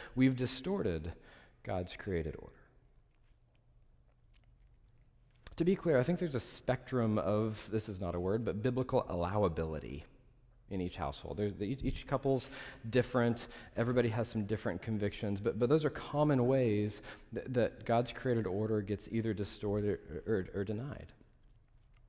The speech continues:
And a grave danger, church, is when we make our preference the one godly point on the spectrum and define everybody else's as sin. I think to go to either end of the spectrum is sin.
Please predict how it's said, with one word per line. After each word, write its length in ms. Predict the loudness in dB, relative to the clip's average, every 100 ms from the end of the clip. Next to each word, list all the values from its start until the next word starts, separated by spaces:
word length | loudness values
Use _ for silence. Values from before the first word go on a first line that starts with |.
| -10 -2
And 100 | 0
a 40 |
grave 460 | 2 4 6 6 4
danger, 420 | 2 2 2 0
church, 640 | 0 0 0 -2 -10 -16 -18 -20 -20 -20 -20 -16 -6
is 140 | 0
when 140 | 4 4
we 120 | 6
make 300 | 4 2 -2 -4
our 280 | 4 6
preference 960 | 6 2 -2 -2 0 0 2 0 -6 -4
the 100 | 2
one 460 | 4 6 6 6 4
godly 480 | 4 2 2 2 2
point 420 | 0 0 0 0
on 200 | -2 0
the 80 | -2
spectrum 680 | -2 -4 -4 -4 -4 -4 -8 -12 -20 -20 -20 _ -20 -20 -20 _ _ _ _ -20 -20 -8
and 120 | -4
define 320 | -2 0 2
everybody 280 | 2 2 0
else's 400 | 0 -2 -6 -8
as 120 | -10
sin. 200 | -10 -12 -14 -20 -20 -20 _ -20 -20 -20 -20 -20 -20 -20 -20 -20 _ -6
I 40 |
think 140 | -2 0
to 80 | 2
go 100 | 2
to 60 |
either 240 | 4 4 4
end 140 | 4
of 80 | 2
the 60 |
spectrum 420 | -2 -6 -4 -2 0
is 160 | 0
sin. 180 | -2